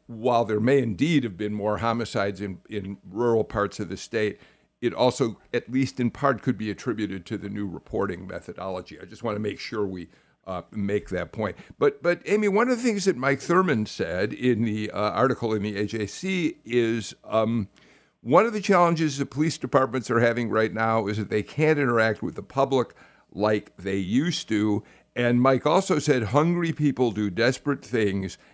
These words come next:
and we know that food insecurity is a major issue right now." Uh, wh-, what do you think about his explanation of that?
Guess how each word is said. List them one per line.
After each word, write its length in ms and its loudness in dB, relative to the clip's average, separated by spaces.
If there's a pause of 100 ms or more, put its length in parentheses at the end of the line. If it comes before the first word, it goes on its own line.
and 180 -2
we 140 4
know 220 4
that 180 -4
food 260 0
insecurity 800 -2
is 140 -10
a 40 -4
major 440 -6
issue 420 -10 (100)
right 320 -12
now." 280 -10 (100)
Uh, 80 -4
wh-, 240 -4
what 120 -4
do 40 2
you 80 0
think 240 2
about 320 2 (240)
his 240 -2
explanation 800 0
of 140 -8
that? 240 -12